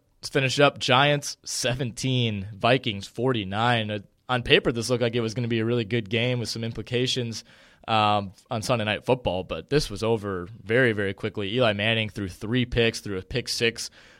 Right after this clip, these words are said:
with four minutes left in the second quarter. That put Minnesota up sixteen to three, and with the way that that defense was playing throughout the night, uh, that was really all that they needed. Uh, but the Vikings continued to pour it on.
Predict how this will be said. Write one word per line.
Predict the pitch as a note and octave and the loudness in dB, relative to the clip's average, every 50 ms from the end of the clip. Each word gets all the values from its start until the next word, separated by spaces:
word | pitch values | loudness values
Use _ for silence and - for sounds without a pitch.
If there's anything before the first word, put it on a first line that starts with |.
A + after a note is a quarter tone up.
| _ - | _ -10
with | G2 - | -10 -8
four | - - A#2 A#2 | -4 0 0 2
minutes | A2+ A2+ A2 G#2 G2+ - - | 2 2 0 -2 -4 -2 0
left | A2+ A2+ A2 - | 0 0 0 0
in | A2 G2+ | -4 -8
the | G2 | -6
second | - - A2+ G#2 - G#2 F#2+ | -4 -4 -4 -4 -6 -8 -10
quarter. | - - A2+ A2+ A2 | -4 -2 0 0 2
That | G#2+ A2+ B2 - | 2 2 2 2
put | - C3 G2+ | 2 0 0
Minnesota | A2+ A2+ A2+ G#2+ - A#2 A2 G#2+ G#2 | 0 -2 -2 0 0 0 2 2 2
up | A2 G#2+ - | 2 0 0
sixteen | - B2 A#2 - - C3 A#2 A2 | -4 -6 -6 -6 -4 -4 -4 -4
to | G#2 G2+ | -4 -6
three, | - - A2 A2 A2+ A2+ A#2 A2+ | -6 -4 -2 0 0 2 2 2
and | G#2+ G#2+ G#2 | 0 0 -4
with | G#2 G2+ | -6 -4
the | G2 A2 | -4 -2
way | G#2 A2 B2 B2 | 2 2 2 2
that | A2+ - | 2 0
that | G#2 G2+ F2 | 0 -2 -2
defense | - A2+ B2+ - G2+ F#2+ - | -4 -2 -2 -2 -2 -4 -6
was | G2+ F#2+ | -10 -10
playing | - - A2+ G#2+ G2+ G2+ F#2+ | -8 -6 -4 -4 -4 -6 -6
throughout | - G#2 G#2+ A2 G#2+ - | -2 0 0 0 0 -2
the | G#2 | -6
night, | F#2 G2 G#2+ A2 A2+ G#2+ - - - - - _ - _ _ - | -4 -2 0 0 0 -2 -4 -8 -16 -20 -20 _ -20 _ _ -4
uh, | G2 G2+ | -4 0
that | G2+ A2 A2 | 0 0 0
was | G#2+ F#2+ | 0 -2
really | G#2+ A2+ G#2+ G2 F#2+ | -2 0 0 2 4
all | G#2 A2+ A#2 | 4 4 4
that | A2 G2 - | 2 0 -2
they | G#2+ G2+ | -4 -4
needed. | G2 F#2+ G2 A2+ B2+ B2 A#2+ A2+ A2 G#2 - - - - _ _ _ - | -4 -2 -2 0 2 2 2 2 0 -2 -6 -16 -20 -20 _ _ _ -4
Uh, | F#2+ G2+ G2+ G2+ | 0 2 2 2
but | G#2+ G2 | 2 0
the | G#2 | 0
Vikings | A2 A#2 A#2+ - A#2 G2+ - | 0 0 0 0 -4 -8 -10
continued | A2 F#2 - B2 C3 C3 A#2 G2 | -10 -6 -4 -4 -4 -4 -4 -6
to | G2+ | -8
pour | - - - A#2 A2+ A2 G#2 | -8 -6 -2 -2 0 0 0
it | F#2+ F2+ | 0 0
on. | G#2 A2+ A#2+ A#2 A#2 A2+ A2+ | 0 2 2 2 0 -2 -6